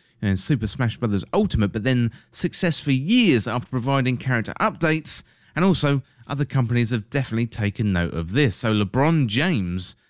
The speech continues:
has also just been added into the game, and Rick and Morty are due into MultiVersus next.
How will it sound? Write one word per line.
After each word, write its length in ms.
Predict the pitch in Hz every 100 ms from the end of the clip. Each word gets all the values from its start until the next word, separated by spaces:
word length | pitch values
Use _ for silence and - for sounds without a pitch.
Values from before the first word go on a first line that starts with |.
| _
has 80 | 104
also 300 | 143 151 143
just 180 | 117 117
been 160 | 123 -
added 280 | 120 117 -
into 280 | 214 160
the 100 | 110
game, 180 | 110 110
and 180 | 113 113
Rick 160 | 143 131
and 100 | 117
Morty 600 | 190 214 139 98 90 - _ _
are 80 | 151
due 320 | - 120 107
into 460 | 110 104 98 110 104
MultiVersus 840 | 98 90 - 92 90 82 - 80
next. 580 | 120 147 - - -